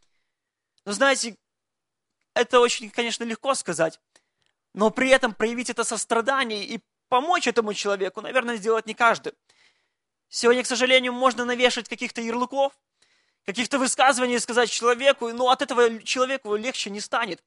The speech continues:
Он, может, и находится в этих грехах, может, ему и сложно, и тяжело, и он дальше будет продолжать,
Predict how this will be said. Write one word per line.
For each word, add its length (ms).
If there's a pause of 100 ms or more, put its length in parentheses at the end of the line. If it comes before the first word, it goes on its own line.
(440)
Он, 140
может, 200
и 100
находится 600
в 20
этих 200
грехах, 380
может, 280
ему 180
и 20
сложно, 380
и 60
тяжело, 360
и 40
он 80
дальше 220
будет 180
продолжать, 540